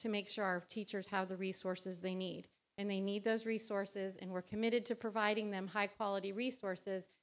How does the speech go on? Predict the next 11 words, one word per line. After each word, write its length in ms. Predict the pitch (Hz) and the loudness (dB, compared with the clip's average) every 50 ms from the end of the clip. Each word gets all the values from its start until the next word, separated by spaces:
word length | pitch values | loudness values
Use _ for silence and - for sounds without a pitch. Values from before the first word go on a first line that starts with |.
| _ _ _ | _ _ _
But 120 | - 214 | 0 2
again, 340 | 208 208 185 208 202 196 196 | 2 2 2 2 0 2 0
this 180 | 196 196 196 - | -2 -2 -2 -4
is 120 | 208 190 | -4 -2
an 100 | 202 190 | -2 -2
expense 460 | 196 190 - - - 202 196 190 185 | -4 -4 -6 -2 0 0 0 0 0
that 140 | - - 196 | -2 -4 -2
was 200 | 190 190 185 - | -2 -2 -2 -2
not 280 | 190 190 185 185 185 - - - - - _ - | 0 2 2 2 2 0 -2 -12 -20 -20 _ -6
originally 600 | - 202 190 202 196 190 202 196 185 185 185 180 | -2 0 2 2 2 2 0 -2 0 0 0 -2
contemplated. 960 | 180 - - 196 180 180 - 185 180 - - 180 175 180 175 160 170 175 214 | -2 -2 -2 -2 -2 -2 -2 -4 -4 -4 -2 -2 -2 -2 -2 -4 -4 -6 -8